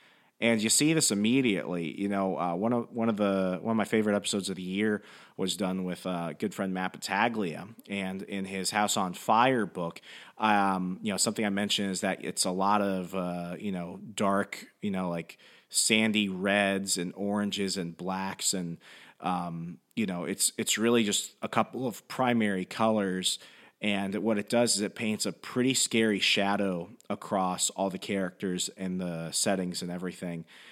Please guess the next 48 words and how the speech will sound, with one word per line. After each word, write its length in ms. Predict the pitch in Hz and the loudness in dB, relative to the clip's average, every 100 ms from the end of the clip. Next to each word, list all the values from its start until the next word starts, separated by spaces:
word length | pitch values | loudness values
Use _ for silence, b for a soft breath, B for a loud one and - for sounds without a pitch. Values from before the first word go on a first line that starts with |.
| B | B
So 200 | - 104 | 0 2
right 280 | 98 110 110 | 4 4 4
there, 220 | 110 104 | 2 4
it's 140 | 98 | 2
very 220 | - 107 98 | 2 2 2
different 340 | 101 101 85 | 0 -2 -6
from 180 | 104 92 | -6 -4
the 120 | 95 | -6
vibrant, 1040 | 87 87 95 101 104 110 101 104 101 95 | -8 -14 -2 0 4 2 2 0 0 -2
you 120 | 104 | -4
know, 240 | 101 92 90 | -4 -2 -4
very 320 | 104 101 98 | -2 0 0
much, 240 | 95 90 | -2 -2
like, 140 | 98 85 | -4 -2
paint 200 | 110 107 | -2 0
by 140 | 110 | 0
the 80 | 101 | 0
numbers 440 | 92 101 98 92 | 0 -2 -2 -2
Archie 540 | - 90 90 - 87 82 B B B | -2 -4 -2 -2 -4 -6 B B B
that 100 | 78 | -2
you 100 | 90 | 0
might 220 | 98 - | 0 0
have 240 | 98 92 | -2 -2
in 100 | 95 | -2
your 140 | 85 85 | -4 -2
head. 240 | 98 82 | -2 0
This 180 | 104 - | 0 0
is 140 | 110 | -2
meant 260 | 98 101 120 | 0 0 0
to 80 | 110 | -2
tell 240 | - 117 | 2 4
you, 200 | 123 90 | 4 0
like, 300 | 87 90 82 | -2 -4 -4
this 220 | 95 110 | -2 0
is 140 | 175 - | 0 0
completely 640 | - 101 92 98 101 104 | 0 -2 0 -2 0 0
different. 400 | 98 98 85 78 | -2 -2 -6 -2
This 200 | 104 - | 0 2
is 200 | 123 107 | 0 0
a 180 | 104 107 | 2 2
horror 720 | 90 98 113 117 101 113 113 | 2 2 4 4 4 4 2
book 560 | 92 - 110 110 - - B B | 0 0 2 2 0 -18 B B
and 120 | - | 0
not, 180 | 113 147 | 4 4
like, 140 | 160 151 | 4 4
a 40 | |
lampoon 580 | 131 117 101 - 120 127 | 4 2 0 2 2 2
horror. 440 | 101 85 78 92 | 0 -2 -2 -6